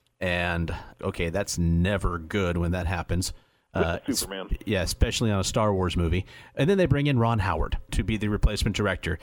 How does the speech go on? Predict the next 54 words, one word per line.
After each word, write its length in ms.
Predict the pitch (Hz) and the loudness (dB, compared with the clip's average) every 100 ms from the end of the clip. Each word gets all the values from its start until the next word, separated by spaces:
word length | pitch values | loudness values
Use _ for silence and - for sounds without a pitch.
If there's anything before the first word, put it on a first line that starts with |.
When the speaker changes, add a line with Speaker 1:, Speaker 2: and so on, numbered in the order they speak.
| - - - | -12 -20 -8
Speaker 1:
Okay, 400 | - 117 139 139 | -2 0 0 0
now 180 | 110 107 | 2 2
I'm 80 | 113 | 2
fine 220 | 127 123 | 2 0
with 120 | 95 | 0
it. 120 | 87 - - _ _ - | -2 -6 -20 _ _ -2
Speaker 2:
Ron 260 | 135 226 | 0 2
Howard, 300 | 220 220 196 | 2 2 2
I 80 | 147 | 0
trust 280 | - 165 - | 0 -2 -2
to 60 | - | -4
do 180 | 127 127 | 2 2
a 40 | |
good 220 | 110 123 113 | 2 0 2
job. 360 | 123 113 98 | 2 2 -2
I 80 | - | -2
Speaker 1:
Mm. 40 | |
Speaker 2:
mean, 120 | 113 117 | 0 0
I, 300 | 117 117 113 _ - | 2 0 -4 _ -4
what's 160 | 247 - | -2 0
he, 320 | 285 254 196 _ - - - 151 | 0 0 -4 _ -14 -14 -8 -4
I 60 | |
mean, 220 | 135 117 117 | -2 -2 -2
I'm 100 | 135 | -2
not 100 | 135 | -2
gonna 100 | 113 | -2
say 80 | 117 | -4
what's 300 | 107 139 - | 0 -2 -2
he 120 | 117 | -4
done. 500 | 101 98 123 110 87 | -6 0 0 0 -4
I 60 | 113 | -6
mean, 160 | 117 107 | -4 -4
I, 100 | 110 - - | -4 -8 -4
I 60 | 120 | -2
loved 320 | 107 139 135 | 2 2 0
Willow, 360 | 117 160 98 101 | -2 0 0 -2
but 140 | 117 | -2
what 80 | 156 | -4
has 80 | 269 | -2
he 80 | 277 | -2
done 220 | 226 226 | -4 -4
lately? 400 | 190 196 107 98 - _ _ _ _ | -4 -4 -2 -6 -6 _ _ _ _
Speaker 1:
Let's 200 | - - | -8 -4
see. 480 | - 123 92 87 82 - | -4 -2 -2 -2 -6 -4
He's 180 | 107 - | -4 -4
produced 540 | - 95 107 156 - | -4 -2 0 0 0
a 20 | 160 | 0
lot. 460 | 165 170 - - - _ | 0 0 -4 -10 -12 _
He's 840 | - 92 95 92 92 90 - - - | -6 -4 -4 -4 -6 -10 -8 -10 -4
written 260 | 120 - 139 | -4 -2 -2
some. 460 | - 135 135 135 - - _ _ | 0 0 0 -2 -4 -18 _ _
Speaker 2:
I 100 | 127 | 0
liked 280 | 143 190 - | 2 0 -2
Willow, 460 | 143 139 110 76 | 0 2 2 0